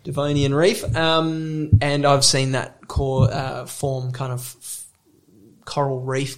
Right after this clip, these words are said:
looking stuff in big pipes in mining situations as well. It's, it's pretty impressive.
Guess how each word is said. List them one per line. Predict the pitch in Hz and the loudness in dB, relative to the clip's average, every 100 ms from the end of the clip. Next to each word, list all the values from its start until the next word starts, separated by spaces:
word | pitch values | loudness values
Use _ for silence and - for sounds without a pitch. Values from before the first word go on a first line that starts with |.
| _ | _
looking | 185 143 - 175 | -10 -10 -8 -4
stuff | - - 139 - | -4 -4 -8 -12
in | 156 135 127 | -8 -8 -6
big | 135 - | -10 -12
pipes | 143 160 - - | -10 -10 -8 -10
in | 151 | -6
mining | 147 170 156 131 | -4 -4 -4 -4
situations | - - 185 139 135 147 | -6 -8 -10 -10 -8 -8
as | 131 127 | -8 -6
well. | 147 139 | -6 -6
It's, | 143 - 160 | -8 -8 -8
it's | 170 | -14
pretty | - 165 | -8 -6
impressive. | 143 - 147 113 | -6 -4 0 -2